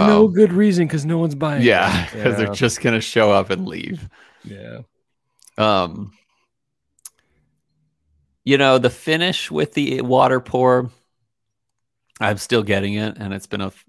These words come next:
Speaker 2: you know, moment for sure since I sipped. It's not bad.
Speaker 1: <clears throat>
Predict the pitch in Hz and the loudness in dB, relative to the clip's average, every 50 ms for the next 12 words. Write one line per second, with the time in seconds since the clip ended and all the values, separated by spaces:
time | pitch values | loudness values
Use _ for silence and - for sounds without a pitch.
0 | _ _ _ - 107 98 - - - 202 202 - 208 202 202 - - - - _ | _ _ _ -14 -12 -12 -12 -10 -6 -4 -4 -2 -2 -4 -6 -8 -12 -18 -20 _
1 | - 113 104 101 - - 107 104 101 98 - - 92 92 - - 101 98 98 98 | -12 -10 -10 -6 -2 0 2 2 2 0 -2 -6 -8 -8 -4 -2 -2 -2 -2 -4
2 | - _ _ _ - - - - - 107 104 95 - - - _ _ _ _ _ | -8 _ _ _ -8 -6 -4 0 0 2 0 0 -2 -8 -18 _ _ _ _ _
3 | _ _ _ _ - - 165 - 107 120 123 131 127 - - | _ _ _ _ -4 -2 -2 0 2 4 4 2 2 -2 -8